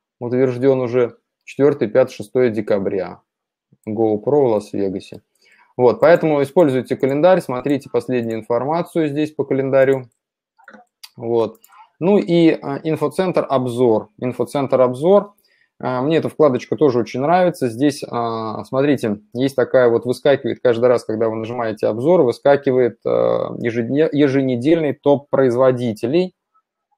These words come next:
Покрупнее давайте сделаем. Вот. И здесь можно смотреть, кто на этой неделе, какая страна больше, э, производит активности, да. То есть кто там в десятке, кто в двадцатке по регистрациям. Здесь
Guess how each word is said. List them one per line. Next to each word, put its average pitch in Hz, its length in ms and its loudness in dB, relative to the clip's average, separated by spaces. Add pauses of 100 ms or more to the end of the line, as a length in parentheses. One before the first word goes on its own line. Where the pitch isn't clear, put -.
(140)
Покрупнее 110 520 -6
давайте 101 360 -8
сделаем. 143 460 0 (1200)
Вот. 131 500 4 (300)
И 185 280 2 (160)
здесь 139 340 0
можно 147 480 -4
смотреть, 165 560 -4
кто 180 380 2
на 143 200 2
этой 131 200 -2
неделе, 147 360 2
какая 127 380 0
страна 127 720 -4
больше, 120 720 -2
э, - 180 -20 (540)
производит 117 420 -2
активности, 107 680 -4
да. 117 320 -8 (600)
То 120 80 0
есть 110 220 -2
кто 143 240 0
там 107 220 -2
в 101 80 -10
десятке, 123 500 0
кто 131 160 0
в 113 40 0
двадцатке 110 520 -2
по - 80 -4
регистрациям. 107 800 -4
Здесь 180 420 -2